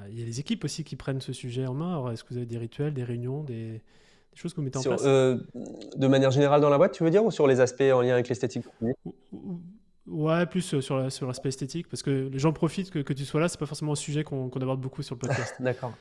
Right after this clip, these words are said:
Speaker 2: Euh, il y a, il y a plusieurs, euh, moments qui sont importants, euh, et où je viens mettre mon grain de sel, parce que je sais que si je suis pas là à ces réunions, c'est mort.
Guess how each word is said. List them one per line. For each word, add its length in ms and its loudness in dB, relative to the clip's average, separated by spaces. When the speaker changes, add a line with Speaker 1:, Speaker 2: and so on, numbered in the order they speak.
Speaker 2:
Euh, 640 4
il 80 2
y 40 8
a, 100 8
il 120 2
y 80 6
a 560 8
plusieurs, 500 4
euh, 960 4
moments 340 4
qui 100 -8
sont 180 -6
importants, 600 -2
euh, 360 2
et 100 4
où 120 6
je 60 4
viens 140 6
mettre 200 4
mon 80 4
grain 200 4
de 60 2
sel, 240 6
parce 160 0
que 100 -2
je 100 0
sais 160 2
que 60 -8
si 100 0
je 100 2
suis 160 -2
pas 140 6
là 80 8
à 60 8
ces 160 2
réunions, 320 4
c'est 140 -2
mort. 360 0